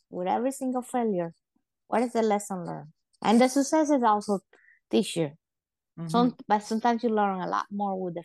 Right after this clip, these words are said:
Speaker 1: failures or what seems like a failure,
Speaker 2: Mm.
Speaker 1: because you learn what not to do.
Speaker 2: And you learn a lot about yourself in the process.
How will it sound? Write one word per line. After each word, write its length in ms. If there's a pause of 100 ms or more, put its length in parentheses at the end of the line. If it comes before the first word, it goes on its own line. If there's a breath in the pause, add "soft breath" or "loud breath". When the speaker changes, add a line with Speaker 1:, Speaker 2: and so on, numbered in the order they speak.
Speaker 1:
failures 480 (340 loud breath)
or 120
what 240
seems 320
like 180
a 60 (160)
failure, 320 (1600)
Speaker 2:
Mm. 40
Speaker 1:
because 360
you 100
learn 600 (140)
what 260 (100)
not 260
to 60
do. 200 (2250)
Speaker 2:
And 140
you 100
learn 260
a 40
lot 320
about 300
yourself 600 (100)
in 140
the 80
process. 760